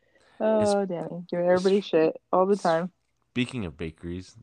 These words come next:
Speaker 2: that goddamn coffee story. I never told it.
Speaker 1: Which coffee story?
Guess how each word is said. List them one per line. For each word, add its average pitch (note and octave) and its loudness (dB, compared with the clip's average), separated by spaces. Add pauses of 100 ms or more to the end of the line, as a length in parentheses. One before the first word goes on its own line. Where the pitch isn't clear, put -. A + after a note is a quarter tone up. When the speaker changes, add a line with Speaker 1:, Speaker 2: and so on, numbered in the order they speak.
(120)
Speaker 2:
that E2 -6
goddamn F2+ -8
coffee F#2 -12
story. D#2 -16 (1000)
I D#2+ -14
never F2 -10
told F2 -16
it. - -20 (2250)
Speaker 1:
Which G3 -2
coffee F#3 -8
story? F3+ -6